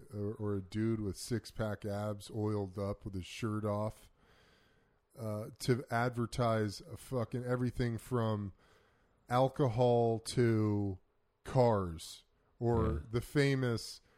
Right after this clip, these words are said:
Speaker 1: work boot warehouse in L A, which is always some scantily clad girl
Speaker 2: With Timberlands on.
Speaker 1: hawking <laughs> Timbs.
Speaker 2: Yeah.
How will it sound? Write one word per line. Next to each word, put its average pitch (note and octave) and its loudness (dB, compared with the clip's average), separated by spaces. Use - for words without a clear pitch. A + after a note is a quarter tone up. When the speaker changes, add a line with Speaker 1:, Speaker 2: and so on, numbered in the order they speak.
Speaker 1:
work B2+ 6
boot B2 4
warehouse G#2+ 2
in G2+ -2
L G2+ -2
A, G2+ 2
which F#2 -2
is G2 -4
always G#2+ 4
some G#2 -2
scantily A2 -2
clad G#2 -2
girl G#2 2
Speaker 2:
With E2 -6
Timberlands E2 2
on. D2 0
Speaker 1:
hawking B2 4
<laughs> - -10
Timbs. C#3 4
Speaker 2:
Yeah. D2+ -4